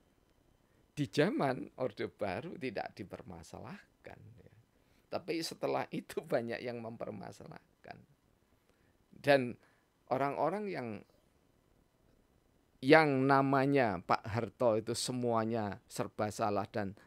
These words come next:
tidak senang, maka seluruh yang berbau Soeharto itu juga tidak disenangi.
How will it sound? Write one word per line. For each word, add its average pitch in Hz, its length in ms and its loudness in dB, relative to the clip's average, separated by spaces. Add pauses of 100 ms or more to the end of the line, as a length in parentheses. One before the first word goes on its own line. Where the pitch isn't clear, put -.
(120)
tidak 147 320 -4
senang, - 560 -12 (800)
maka 113 240 -4
seluruh 160 560 -4
yang 135 240 -2
berbau 107 400 -2
Soeharto - 560 -8
itu - 320 -12
juga - 320 -14
tidak - 400 -14
disenangi. - 560 -20